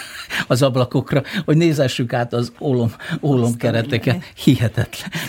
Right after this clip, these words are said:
Speaker 1: hihetetlen. Álltunk és csodálkoztunk.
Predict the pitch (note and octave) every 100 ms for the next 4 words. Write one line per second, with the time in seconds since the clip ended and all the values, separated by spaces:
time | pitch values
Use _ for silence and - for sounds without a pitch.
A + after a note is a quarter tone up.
0 | - A#2+ A2+ G#2 G#2+ A2 G#2+ A2 C3 -
1 | - A#2 A#2 A#2 A2 G2+ G2 G#2+ G2+ G#2
2 | - A2+ - D#3+